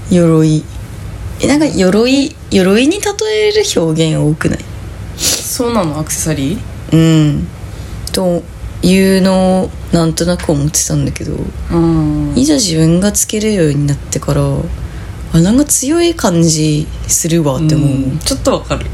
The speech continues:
Speaker 1: ね、強気出るよね。
Speaker 2: うん。レベルアップした感じする。
Speaker 1: あ、そうそうそうそうそう。まあ、じゃあなんでつけてなかったんだろうって感じですけど。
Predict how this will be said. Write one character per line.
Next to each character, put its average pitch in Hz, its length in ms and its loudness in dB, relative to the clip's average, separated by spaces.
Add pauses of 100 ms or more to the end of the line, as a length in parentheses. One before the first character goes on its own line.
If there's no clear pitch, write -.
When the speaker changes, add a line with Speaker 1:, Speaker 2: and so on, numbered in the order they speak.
(160)
Speaker 1:
ね、 175 220 4 (100)
強 196 260 -4
気 233 200 -2
出 220 260 0
る 214 60 2
よ 156 120 2
ね。 - 120 0
Speaker 2:
う - 80 -2
ん。 139 180 0 (380)
レ 180 100 4
ベ 185 140 0
ル 202 100 -2
ア 240 40 2
ッ - 180 -4
プ 294 80 0
し - 80 0
た 156 120 -4
感 147 220 -4
じ - 100 0
す - 300 -4
る。 202 60 0
Speaker 1:
あ、 - 20 0
そ 190 160 -2
う 180 40 -2
そ 170 140 -2
う 165 40 0
そ - 180 0
う 160 40 -2
そ - 200 -2
う - 20 -6
そ - 60 -8 (440)
う。 - 20 2
ま 156 240 4
あ、 - 20 0 (520)
じ - 100 -4
ゃ - 20 -4
あ 165 40 0
な 175 140 4
ん 202 40 2
で 214 60 2
つ - 120 -2
け 175 80 -6
て 160 60 -2
な 151 100 0
か 147 60 -2
っ 151 60 -2
た - 140 -2
ん 151 60 0
だ 143 80 -2
ろ - 80 -4
う 143 40 -4
っ - 20 -6
て - 80 -4
感 151 200 0
じ 143 120 -2
で 147 80 0
す - 120 0
け - 100 -6
ど。 - 80 -4